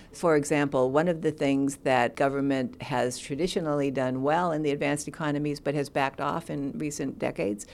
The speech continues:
is investing in infrastructure. Whether we're talking about roads or railroads or power supply, electricity, internet, I mean, at wireless access, that investment has gone down a lot in recent years as a percentage of G D P.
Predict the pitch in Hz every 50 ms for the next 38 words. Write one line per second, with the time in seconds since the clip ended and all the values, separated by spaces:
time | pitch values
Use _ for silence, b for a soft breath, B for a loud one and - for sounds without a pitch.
0 | B B B B B B B 156 147 156 151 143 147 147 143 - - 151 139 135
1 | 131 139 135 - 135 - - - - - - - - - - - - - - -
2 | - 160 170 202 196 190 180 180 185 156 160 - 175 165 160 143 139 139 147 156
3 | 165 160 165 170 165 165 165 - - 147 147 147 151 156 156 156 156 156 156 151
4 | 151 151 151 147 151 135 123 - - 165 151 156 160 160 160 156 - 160 156 -
5 | 175 156 160 156 156 160 156 135 135 131 151 - - 175 165 - 175 160 160 160
6 | 160 156 151 156 B B B B B B B 156 160 170 - 208 185 180 175 180
7 | 180 175 160 147 151 151 147 147 131 127 143 147 147 147 147 147 147 147 165 151
8 | 156 151 - - 175 165 165 - B B B B B B B - - 165 170 165
9 | 185 208 208 185 180 180 180 180 - - 175 160 147 - - 151 151 147 139 143
10 | - 151 143 143 143 139 143 135 131 131 131 120 - - 123 120 123 127 123 127
11 | 120 - - - 123 120 117 117 117 123 - - 147 - 117 110 - - - -
12 | 120 - - - - 143 - - 123 131 127 - 135 123 123 139 127 - - -
13 | - - 135 - - -